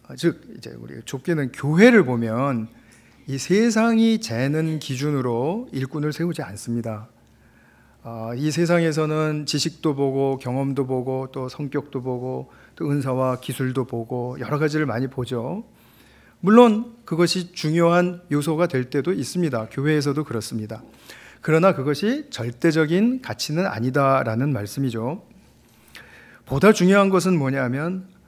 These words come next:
어떤 대가를 지불해도 얻지 못할 그 귀한 은혜의 세계, 우리 예수님을 통해서 우리에게 열린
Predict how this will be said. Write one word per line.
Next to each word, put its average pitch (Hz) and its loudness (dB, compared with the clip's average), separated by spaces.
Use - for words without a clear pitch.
어떤 262 6
대가를 226 4
지불해도 185 0
얻지 135 -4
못할 147 -2
그 135 -2
귀한 139 -2
은혜의 160 2
세계, 113 -6
우리 190 0
예수님을 185 4
통해서 160 -2
우리에게 139 0
열린 123 2